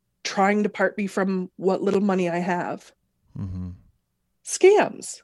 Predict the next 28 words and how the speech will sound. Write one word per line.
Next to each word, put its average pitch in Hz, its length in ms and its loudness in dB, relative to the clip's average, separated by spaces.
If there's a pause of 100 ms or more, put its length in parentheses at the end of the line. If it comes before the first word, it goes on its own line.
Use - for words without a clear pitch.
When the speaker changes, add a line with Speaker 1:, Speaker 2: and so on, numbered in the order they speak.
(140)
Speaker 1:
I 226 80 4
get 294 160 0
scam 302 440 2
calls - 480 -10 (140)
every 240 420 0
day. 285 460 -4 (760)
Speaker 2:
Yeah. 135 100 -16 (340)
Speaker 1:
Um, 196 520 0
Speaker 2:
That's - 220 -10
not 156 160 -2
good. 180 160 -2
Speaker 1:
the 226 380 0 (420)
amount 233 400 4
of 214 140 -8
people 247 420 2
that 196 140 -4
I've 190 160 -2
found 220 420 0
who 208 140 -6
try 214 220 -4
to 208 80 0
take 208 280 -6
advantage 196 640 -2
of 180 320 -4
people 190 320 -8
who 185 140 -8
are 180 100 -4
disabled 175 720 -4